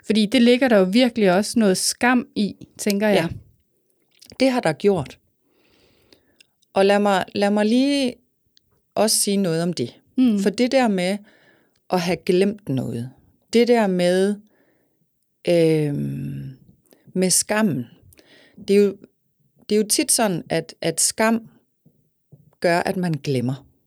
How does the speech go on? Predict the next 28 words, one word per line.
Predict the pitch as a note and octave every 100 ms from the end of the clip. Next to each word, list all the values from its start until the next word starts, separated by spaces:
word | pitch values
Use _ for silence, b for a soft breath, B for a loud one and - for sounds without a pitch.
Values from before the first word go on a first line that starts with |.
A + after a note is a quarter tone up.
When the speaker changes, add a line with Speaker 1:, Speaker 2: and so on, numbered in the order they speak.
| _ _ -
Speaker 2:
når | E3
man | D3+
er | C#3+
på | E3
den | D3+ D3+
anden | C#3+ D3+
side | D#3+ - D3+ D#3+
af | C3
det. | B2 - _ _ _ b b b b b b b b b _ _ _
Og | F#3+ F3+
som | G#3+ G3+
jeg | G#3
startede | A3+ B3+ C4
med | A#3+
at |
sige, | - G#3 G#3+
så | A3
blev | G#3 G3+
jeg, | G3 F#3 F#3 F#3+ G3 G3 -
øh, | - E3+ D#3+ D#3 D3+
jeg | D#3
blev | - A3+
mobbet | G3+ F#3 A3 A3
meget, | F#3 D#3+ F3 G3
da | F3+
jeg | D#3+ C#3+ C#3+
var | F3+ F3+ - _ _ _
barn. | - -